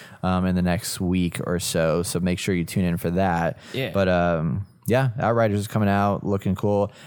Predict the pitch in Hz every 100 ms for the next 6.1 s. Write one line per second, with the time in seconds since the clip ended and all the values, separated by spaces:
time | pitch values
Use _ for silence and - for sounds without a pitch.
0 | - 101 101 92 85 85 104 - - -
1 | _ 123 127 120 107 101 98 107 98 104
2 | 92 101 104 101 95 - - - _ _
3 | - 120 127 127 120 123 - 120 120 120
4 | 123 117 120 120 113 95 95 98 104 110
5 | 107 101 - - 107 117 110 107 104 95
6 | 95